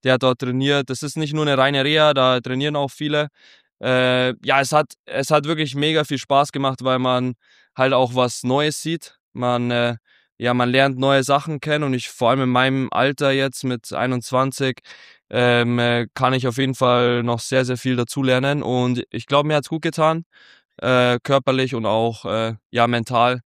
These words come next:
mich da einfach mal, sag ich mal, auch,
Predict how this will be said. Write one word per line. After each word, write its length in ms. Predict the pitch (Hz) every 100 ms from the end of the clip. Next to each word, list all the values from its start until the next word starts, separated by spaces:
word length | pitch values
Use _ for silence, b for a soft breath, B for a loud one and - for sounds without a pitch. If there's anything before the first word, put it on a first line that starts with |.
| _ _ _
mich 180 | 117 113
da 240 | 117 113
einfach 400 | 104 120 127 117
mal, 420 | 117 113 113 113 113 _ _ _ _ _ _ _
sag 200 | - 139
ich 60 | 135
mal, 160 | 143 131
auch, 380 | 135 139 135